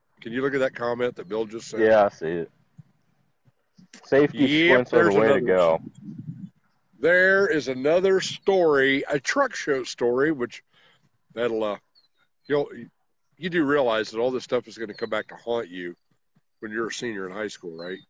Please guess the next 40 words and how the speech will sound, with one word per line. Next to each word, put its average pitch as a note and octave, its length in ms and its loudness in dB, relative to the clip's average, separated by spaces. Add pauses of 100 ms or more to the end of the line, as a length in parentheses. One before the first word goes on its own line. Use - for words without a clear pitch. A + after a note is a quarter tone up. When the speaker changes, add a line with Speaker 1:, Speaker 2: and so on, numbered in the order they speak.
(200)
Speaker 1:
When G#2+ 60 -12
your G#2 100 -6
grad-, G#2+ 340 -4
when G#2 120 -18
your G2+ 100 -12
graduation A2 560 -8
party? A2+ 340 -6 (720)
Speaker 2:
I C#3+ 240 4
don't A#2+ 140 -2
care G2 280 0
anymore. F#2 380 0 (1200)
Speaker 1:
Because - 220 -6
you D#3+ 80 -2
know, G3 240 2
you D3 100 -6
know E3+ 80 2
what F3 100 2
I'm E3+ 140 0
gonna, D3+ 240 0 (320)
you C#3 80 -8
know E3 60 2
what F3+ 80 2
I'm F3 100 0
gonna, D#3+ 260 -2
you C3+ 80 -6
know D#3 60 -2
what E3+ 80 0
I'm E3+ 100 0
gonna D#3+ 160 -2
pull D3+ 300 0
probably D#3 540 0
once C3 240 -8
we D3 100 -4
figure C3 320 -2
out B2 180 0 (680)
if A3 260 0
you D3+ 140 -6
finish A#2+ 340 -4
high G#2 200 -4
school. G2+ 420 -8